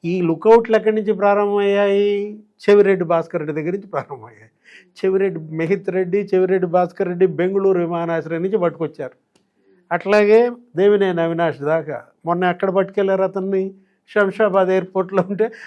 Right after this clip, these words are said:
అక్కడ పట్టుకెళ్లారన్నమాట. అంటే వీళ్ళు మారు వేషాల్లో తప్పించుకుపోవాలన్నా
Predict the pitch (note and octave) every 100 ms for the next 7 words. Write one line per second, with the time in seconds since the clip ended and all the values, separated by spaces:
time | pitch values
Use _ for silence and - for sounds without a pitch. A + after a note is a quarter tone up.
0 | - D#3+ F3+ E3+ E3+ - D#3+ D3+ C#3 C#3+
1 | D3 _ _ - - A#3 C4 E3+ B3 D4
2 | C#4 C4+ F#3+ C#3+ A3 B3 A3 G#3 G#3 G3+
3 | G3 F#3+ E3+ D#3 G#3 - F#3 F#3 C3+ B2+
4 | D#3 G3 G3+ G3 G#3 A#3+